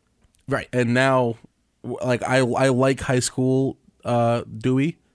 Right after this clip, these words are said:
Speaker 2: I think high school Dewey's the best.
Speaker 1: 'Cause he's kind of a nerd. He's
Speaker 2: He's a nerd. He's a, he's a criminal.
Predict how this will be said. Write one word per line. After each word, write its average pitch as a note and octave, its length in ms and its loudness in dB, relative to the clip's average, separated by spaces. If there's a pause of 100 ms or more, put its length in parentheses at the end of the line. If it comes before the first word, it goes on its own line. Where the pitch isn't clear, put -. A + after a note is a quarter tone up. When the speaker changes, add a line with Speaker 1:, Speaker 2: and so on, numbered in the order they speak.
(120)
Speaker 2:
I A2 100 -4
think A#2+ 220 -2
high B2+ 120 2
school B2 220 -2
Dewey's A#2 280 0
the A2 80 -2
best. - 320 -8
Speaker 1:
'Cause G3+ 120 0
he's G3+ 120 0
kind A#3+ 240 0
of A3 80 -2
a G3 40 4
nerd. C#3+ 520 0 (260)
He's D3 220 -2
Speaker 2:
He's F3+ 140 2
a F#3 60 0
nerd. F#3 220 2
He's F3 200 2
a, E3+ 80 2 (260)
he's C#3 280 -2
a G#2+ 100 0 (180)
criminal. F3+ 440 0